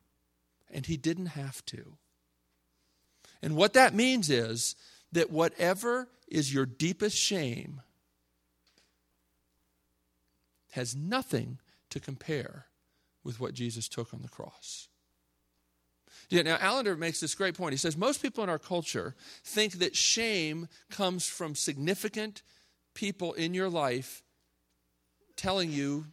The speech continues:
things that shame you, that make you feel bad about yourself."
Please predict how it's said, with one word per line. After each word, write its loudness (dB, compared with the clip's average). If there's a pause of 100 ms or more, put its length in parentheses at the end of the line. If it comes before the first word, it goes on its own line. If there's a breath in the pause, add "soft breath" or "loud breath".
(140)
things -2
that -4 (500)
shame -4
you, -14
that -2
make -2
you -4
feel -2
bad -10 (120)
about -4
yourself." -12